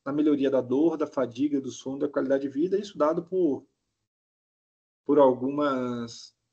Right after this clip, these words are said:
é, meta-análises no, avaliando, né, é,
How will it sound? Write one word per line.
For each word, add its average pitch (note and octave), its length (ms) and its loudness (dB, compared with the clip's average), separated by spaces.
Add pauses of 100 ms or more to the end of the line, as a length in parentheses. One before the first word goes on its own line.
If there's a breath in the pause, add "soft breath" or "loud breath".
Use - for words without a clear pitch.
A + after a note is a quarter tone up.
é, A#2 280 -4
meta-análises C#3 960 0
no, D3 300 -10 (220)
avaliando, C3 880 -4 (380)
né, A#2+ 340 -12 (520)
é, A2 600 -4